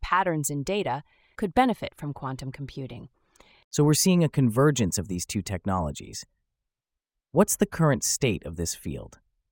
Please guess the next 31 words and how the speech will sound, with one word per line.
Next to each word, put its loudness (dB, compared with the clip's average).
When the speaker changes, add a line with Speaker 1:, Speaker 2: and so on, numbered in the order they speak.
Speaker 1:
There's 0
a 2
lot 4
of -4
interest -4
from -4
both -4
tech -6
companies -2
and -6
academic -4
scientists. -6
For -2
instance, -4
Google, 0
I 4
B -2
M, -2
Rigetti, -2
and -6
ion -2
Q -4
are -4
all 4
exploring -2
the -8
potential -4
of -8
quantum -4
machine -4
learning. -10